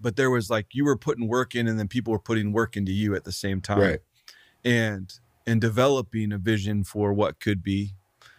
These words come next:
Speaker 1: And it was almost like a surprise until it wasn't. Um,
Speaker 2: Mm-hmm.
Speaker 1: would that be accurate?
Speaker 2: Yeah, because I, um, one of them gentlemen, he often says the best thing you can do for anybody in this world is, um,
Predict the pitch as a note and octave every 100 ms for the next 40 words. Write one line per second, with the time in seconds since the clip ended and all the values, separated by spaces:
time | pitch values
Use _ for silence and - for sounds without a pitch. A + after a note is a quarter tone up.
0 | _ - C#3 C3+ D#3 E3+ B2+ G2+ G#2+ G2+
1 | - - B2+ A#2+ A2+ G2+ A2 - G#2+ G#2+
2 | D2+ _ _ _ _ _ _ _ _ -
3 | A2+ F2 F#2+ - A2+ A#2 A2+ A2+ A2 -
4 | A#2+ A#2+ - G#3+ D3 A#2 C3+ A#2+ A#2 -
5 | _ _ _ _ _ _ - A2 G#2+ G#2
6 | G2+ _ _ _ _ G#2+ A#2+ A2 F2+ G#2
7 | F#2+ F#2+ F#2+ E2 - _ _ _ _ _
8 | _ _ _ - F2 A2 G2 - F2 F#2
9 | G#2+ F#2+ F#2+ F#2+ F#2 G2+ G2 F#2 F#2 G2
10 | F2+ G2 F2 F2 F2 F2 E2+ F2 - F#2+
11 | G2 F#2 D#2+ D#2 F2 D2+ D2 C#2